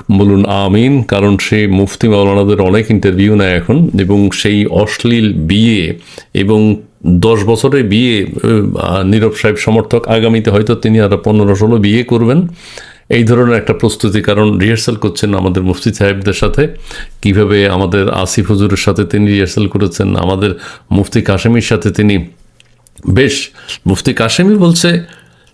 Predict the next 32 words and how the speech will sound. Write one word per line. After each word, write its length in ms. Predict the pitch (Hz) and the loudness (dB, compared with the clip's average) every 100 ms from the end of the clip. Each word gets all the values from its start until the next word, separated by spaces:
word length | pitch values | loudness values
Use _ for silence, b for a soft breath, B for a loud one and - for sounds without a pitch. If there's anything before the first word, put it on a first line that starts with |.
| - | -2
যে, 260 | 95 131 | 0 2
"আমার 360 | 143 113 131 160 | 2 2 0 2
মেয়েকে 600 | 170 139 151 175 196 185 | 2 4 2 0 2 2
বড় 300 | 151 110 143 | 2 2 4
হলে, 240 | 151 143 | 2 0
মেয়ের 340 | 76 85 127 160 165 | 0 0 0 -2 -2
তেরো 280 | 147 151 160 | 0 2 2
বছর 320 | 156 156 185 | 0 0 0
হইলেই 440 | 123 160 170 185 175 B B B _ - | 2 4 4 2 -2 B B B _ -4
কাশেমি 400 | 120 127 180 190 | -2 0 2 2
তার 160 | 185 | 0
শ্বশুরের 480 | 175 - 170 220 226 | 0 0 2 2 0
সাথে 280 | 220 175 185 | 0 0 2
মেয়ের 280 | 170 139 123 | 2 2 2
বিয়ে 160 | 135 | 0
দিবে।" 320 | 135 98 73 - B B _ - _ - | 0 0 -2 -6 B B _ -20 _ -2
আমাদের 320 | 104 117 123 | 0 2 2
নীরব 240 | 113 135 139 | 2 2 0
সাহেব 160 | 139 127 | -4 0
তখন 220 | 113 113 | 0 2
হেসেছেন, 500 | 110 120 120 - 80 | 0 0 -2 -2 -2
"হা, 160 | 85 104 - | -2 -4 -4
হা, 120 | 92 - | -6 -6
হা, 180 | 170 175 | -10 -8
হা, 160 | - 170 | -10 -8
হা।" 100 | - 175 - - - - - b b b b b | -10 -10 -10 -12 -12 -20 -20 b b b b b
একটা 200 | 113 113 | -4 -4
প্রশ্ন 440 | 117 147 143 - | -2 -2 -2 -2
করেনি 460 | 202 165 127 117 104 | 0 2 2 2 2
যে 100 | 104 | 0
আপনি 260 | 110 - 160 | 0 0 2
মেয়েকে 500 | 113 117 160 175 | 4 4 0 0